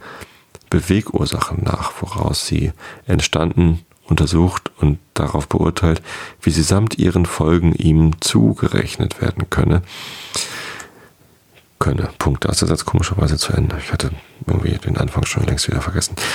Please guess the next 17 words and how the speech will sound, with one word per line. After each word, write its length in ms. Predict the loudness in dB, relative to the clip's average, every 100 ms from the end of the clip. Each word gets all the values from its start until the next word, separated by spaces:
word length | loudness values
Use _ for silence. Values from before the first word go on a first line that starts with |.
| -6 -8 -4
In 180 | -2 2
der 240 | 2 2 -2 _ _
ersten 460 | -2 0 -2 -2 -2
Absicht 540 | -2 0 0 0 0
geht 240 | 0 2 4
man 340 | 4 4 2 -4 _
seinen 420 | -4 0 4 4
empirischen 520 | 4 0 2 2 2 -2
Charakter 420 | -2 -2 0 0
bis 300 | 0 -4 -8 -16 -16 -18 -12 -2
zu 180 | 0
den 260 | 2 2 0
Quellen 440 | 0 2 4 4
desselben 500 | 2 0 2 2 2
durch, 440 | 4 4 4 0 -2
die 200 | 0 2
man 360 | 2 0 -2